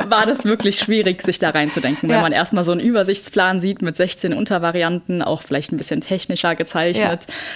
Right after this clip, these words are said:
Speaker 1: dann ist das schon sehr kompliziert. Aber mit der Zeit und wenn man sich ja Zeit nimmt und reindenkt, dann ergeben die auch tatsächlich alle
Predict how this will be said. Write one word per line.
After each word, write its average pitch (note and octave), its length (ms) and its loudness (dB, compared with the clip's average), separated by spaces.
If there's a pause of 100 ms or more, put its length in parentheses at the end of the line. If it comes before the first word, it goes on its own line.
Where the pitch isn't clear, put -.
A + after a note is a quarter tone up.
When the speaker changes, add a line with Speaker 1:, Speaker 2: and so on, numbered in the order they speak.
Speaker 1:
dann E3 160 2
ist - 180 -4
das F#3 100 2
schon E3+ 180 0
sehr D#3+ 120 2
kompliziert. E3 680 0
Aber E3 240 2
mit E3 180 -2
der E3 140 2
Zeit F#3 520 0
und E3 120 -2
wenn - 120 -4
man - 100 -4
sich C#3+ 140 -8
ja D3 100 -2
Zeit E3+ 300 0
nimmt F3 300 -2
und - 300 -2
reindenkt, E3+ 480 0
dann D3 180 0
ergeben D3+ 380 -2
die D#3+ 140 0
auch D3+ 100 -4
tatsächlich D#3+ 540 -4
alle E3+ 360 0